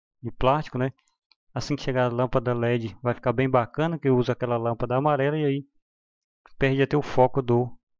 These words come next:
do, do, do farol. Então, tá aí, galera. Isso é igual ao quadrado. Peço a todos pra tá se inscrevendo no meu canal, né, Neguinho Vlog. Deixar aquele joinha, mostrando pra vocês aqui o nosso gol,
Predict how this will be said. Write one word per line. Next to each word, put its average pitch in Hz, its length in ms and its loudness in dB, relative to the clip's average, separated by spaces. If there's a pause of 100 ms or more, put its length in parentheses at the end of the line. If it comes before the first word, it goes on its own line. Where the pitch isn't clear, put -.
(260)
do, 113 400 -6
do, 110 420 -2 (1000)
do 120 100 0
farol. 110 480 2 (220)
Então, 160 260 0 (760)
tá 143 120 0
aí, 147 100 2
galera. 110 340 -2 (1000)
Isso 123 180 -4
é - 20 2
igual 123 120 4
ao 123 60 2
quadrado. 143 560 2 (560)
Peço 127 240 0
a 113 40 -4
todos 127 200 2
pra 139 140 2
tá 156 140 2
se - 120 -6
inscrevendo 127 400 -2
no 123 40 -2
meu 123 160 2
canal, 123 560 0
né, 117 100 -4
Neguinho 117 400 -2
Vlog. 135 460 2 (340)
Deixar 135 220 -2
aquele 143 240 -2
joinha, 127 480 2 (100)
mostrando 123 340 -4
pra 151 180 4
vocês 135 340 0
aqui 120 140 -6
o 120 40 -2
nosso 120 240 -4
gol, 131 300 4